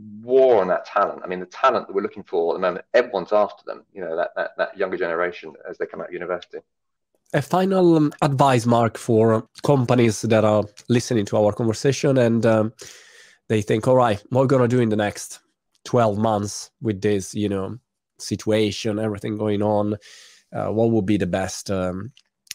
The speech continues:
Speaker 2: advice and best approach to have?
Speaker 1: I would suggest,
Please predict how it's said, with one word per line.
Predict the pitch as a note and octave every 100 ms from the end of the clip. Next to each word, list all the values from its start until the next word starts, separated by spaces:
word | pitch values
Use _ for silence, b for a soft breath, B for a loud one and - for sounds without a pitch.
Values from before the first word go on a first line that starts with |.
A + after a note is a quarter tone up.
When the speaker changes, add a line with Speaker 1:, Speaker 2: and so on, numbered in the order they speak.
| -
Speaker 2:
advice | F#2+ F2+ G2 F#2 F#2+ F2
and | G2 F2+ F#2
best | F#2 -
approach | F2+ - F2 - -
to | F2+
have? | - - _ _ _ _ _ _ _ _ b b b _ B2
Speaker 1:
I | D3+ E3
would | E3 C#3+ C3
suggest, | - A#2+ - G#2+ F2 E2 - - -